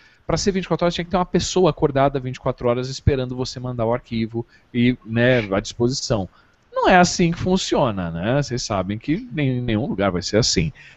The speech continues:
Então, a não, a não ser que você ligue, sei lá, na polícia. A polícia tem gente vinte e quatro horas, tá? Se vocês ligarem um nove zero, tá lá.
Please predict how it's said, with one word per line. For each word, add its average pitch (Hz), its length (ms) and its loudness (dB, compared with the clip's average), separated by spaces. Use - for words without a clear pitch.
Então, 92 320 6
a 110 40 8
não, 107 180 8
a 95 200 6
não 101 120 6
ser - 180 2
que - 60 -6
você 143 100 6
ligue, 113 240 8
sei - 160 2
lá, 135 100 2
na 98 100 0
polícia. 113 420 2
A - 20 -10
polícia 90 300 -8
tem 104 120 -6
gente 101 200 -6
vinte 110 120 -8
e - 40 -18
quatro - 240 0
horas, - 220 -2
tá? 90 100 -10
Se - 60 -12
vocês 98 220 -6
ligarem 98 360 0
um 95 40 0
nove 92 240 0
zero, 90 280 0
tá 139 100 0
lá. 117 160 -4